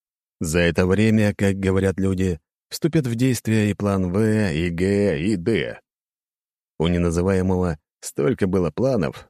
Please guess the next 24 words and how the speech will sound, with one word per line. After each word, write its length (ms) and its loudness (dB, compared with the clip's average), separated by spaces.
сколько 480 -2
нет 240 0
букв 580 -4
в 60 -20
человеческом 640 -2
алфавите. 540 -4
Он 180 0
всегда 460 -2
своего 360 -4
добивается. 800 -4
Ведь 240 0
у 40 2
него 300 2
было 240 0
терпение, 760 -2
и 140 -4
то, 260 2
чего 260 -2
нет 240 -2
у 40 -2
большинства 580 -2
жалких 460 -4
человеков — 720 -4
бессмертие. 1040 -6